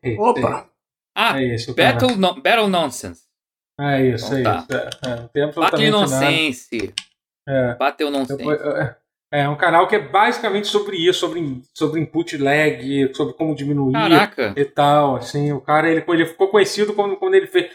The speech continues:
Speaker 1: análise de netcode, tudo isso, é,
Speaker 3: É, tô
Speaker 1: teoria
Speaker 3: vendo
Speaker 1: de
Speaker 3: aqui.
Speaker 1: netcode, assim, o cara
Speaker 3: Caraca.
Speaker 1: tem mais, literalmente ele tem vídeo aula explicando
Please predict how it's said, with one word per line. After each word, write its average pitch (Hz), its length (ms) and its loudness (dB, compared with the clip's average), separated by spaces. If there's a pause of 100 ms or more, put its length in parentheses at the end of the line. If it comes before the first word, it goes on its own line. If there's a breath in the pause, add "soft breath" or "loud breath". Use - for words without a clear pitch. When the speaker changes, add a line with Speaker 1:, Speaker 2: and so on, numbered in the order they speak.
(160 loud breath)
Speaker 1:
análise 156 420 2
de 156 120 -2
netcode, 156 960 2
tudo 175 340 0
isso, 151 400 0
é, 143 320 -2 (180 loud breath)
Speaker 3:
É, 151 160 4
tô 208 120 4
Speaker 1:
teoria 226 120 2
Speaker 3:
vendo 214 200 4 (100)
Speaker 1:
de 160 60 0
Speaker 3:
aqui. 185 180 2
Speaker 1:
netcode, 180 580 2
assim, 139 300 -2
o - 20 -2
cara 180 120 0
Speaker 3:
Caraca. - 160 4
Speaker 1:
tem 202 100 -6
mais, 196 220 2
literalmente 208 440 0
ele 220 100 -4
tem 208 180 -2
vídeo 202 280 -6
aula 165 400 4
explicando 147 600 -2